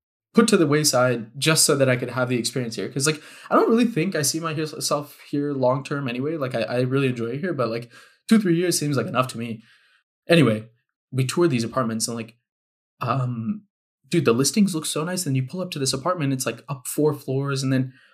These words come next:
um, you find out there's, like, a hole in the wall, like, a dead ass hole in the wall. The, w-, w-, one apartment we saw, like,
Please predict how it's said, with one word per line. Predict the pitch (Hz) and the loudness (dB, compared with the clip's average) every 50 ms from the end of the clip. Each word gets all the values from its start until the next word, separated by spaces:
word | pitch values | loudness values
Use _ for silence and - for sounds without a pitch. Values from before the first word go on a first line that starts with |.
| _ - - | _ -6 -2
um, | 131 127 123 120 | 0 0 0 -2
you | 120 131 | -4 -2
find | - - 143 151 147 | 2 2 2 2 2
out | 143 143 | 2 2
there's, | 151 143 147 | 2 2 2
like, | 147 143 | 0 -2
a | 151 | -4
hole | 135 - - 147 147 151 170 180 170 | -4 -2 2 4 6 8 8 6 6
in | 170 | 4
the | 170 165 | 2 2
wall, | 156 160 165 175 175 | 2 2 0 0 0
like, | 156 127 | 0 0
a | 135 | 0
dead | 127 131 131 151 | 2 2 2 2
ass | 160 156 - | 2 0 0
hole | - - 156 165 170 170 | 0 2 2 2 2 2
in | 165 | 0
the | 170 175 | -2 -2
wall. | 170 170 175 175 180 175 - - - _ _ - 151 | -2 -2 -2 -2 -2 -4 -6 -8 -12 _ _ -16 -14
The, | - - | -12 -10
w-, | 160 160 - - 143 143 - - - - | -10 -10 -10 -10 -12 -12 -12 -14 -12 -6
w-, | - 156 151 | -4 -4 -2
one | 151 165 | -2 -2
apartment | 170 175 185 135 131 170 | -2 -2 -2 -2 -2 -2
we | 165 160 | -2 -2
saw, | - - 156 | -2 -4 -4
like, | 165 151 143 147 | -6 -8 -10 -12